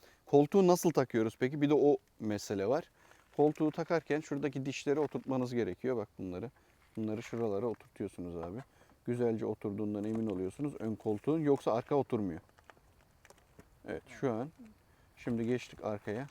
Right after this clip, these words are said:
Arkayı da şu çengelleri, pardon bir dakika çekeyim şimdi göster.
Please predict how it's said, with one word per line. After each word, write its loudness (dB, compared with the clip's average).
Arkayı -2
da -4
şu -12
çengelleri, 0
pardon -4
bir -2
dakika -6
çekeyim -2
şimdi -6
göster. -8